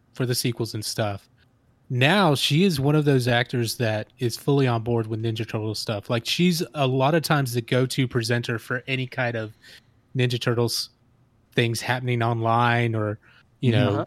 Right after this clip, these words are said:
Speaker 1: Comic-Cons and stuff. She was in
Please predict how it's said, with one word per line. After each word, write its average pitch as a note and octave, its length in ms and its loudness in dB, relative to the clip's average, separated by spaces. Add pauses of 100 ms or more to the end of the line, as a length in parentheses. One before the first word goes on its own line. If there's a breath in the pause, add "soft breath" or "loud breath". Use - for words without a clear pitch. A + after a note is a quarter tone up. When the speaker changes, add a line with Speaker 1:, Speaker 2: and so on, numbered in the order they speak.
(100)
Speaker 1:
Comic-Cons A#2 540 2
and A2+ 80 -6
stuff. A#2+ 520 2 (260 loud breath)
She - 260 2
was D#3 320 4
in E3 520 2